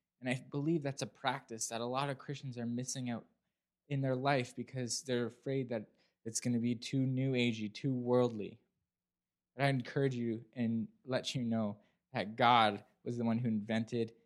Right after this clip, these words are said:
meditation because of the benefits that he knew it would have for his children. The thing is, is that you already know how to meditate in your life.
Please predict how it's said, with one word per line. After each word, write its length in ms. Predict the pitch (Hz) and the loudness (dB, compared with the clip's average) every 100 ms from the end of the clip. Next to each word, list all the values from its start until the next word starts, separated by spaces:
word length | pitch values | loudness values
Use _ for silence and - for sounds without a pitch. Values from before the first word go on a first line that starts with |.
| _ _ | _ _
meditation 640 | 120 104 101 107 107 104 - | -4 -4 -4 -6 -6 -10 -10
because 320 | 101 123 117 | -10 -10 -8
of 100 | 113 | -8
the 60 | |
benefits 720 | 110 113 113 113 113 101 - - _ _ | -8 -6 -4 -4 -6 -10 -10 -14 _ _
that 80 | 104 | -14
he 220 | - 123 | -4 -2
knew 280 | 120 113 107 117 | 2 0 0 -4
it 80 | |
would 140 | 98 113 - | -6 -6 -4
have 300 | 117 92 - _ _ _ | -4 -4 -10 _ _ _
for 80 | 110 | -6
his 220 | 117 101 | -4 -4
children. 420 | - 117 104 92 - _ _ _ _ _ | -4 -6 -8 -12 -18 _ _ _ _ _
The 60 | 139 | -4
thing 200 | 170 165 | 0 0
is, 140 | 160 | 0
is 120 | 139 117 | 0 2
that 180 | 131 | 2
you 220 | 123 175 - | 2 0 4
already 560 | 127 135 135 135 139 - | 4 6 4 0 -2 -4
know 340 | 123 117 117 | -2 2 2
how 140 | 104 107 | 2 0
to 80 | 104 | 0
meditate 480 | 107 107 - 101 | 0 -2 -4 -8
in 60 | 95 | -6
your 120 | 98 | -4
life. 220 | 104 92 | -2 -4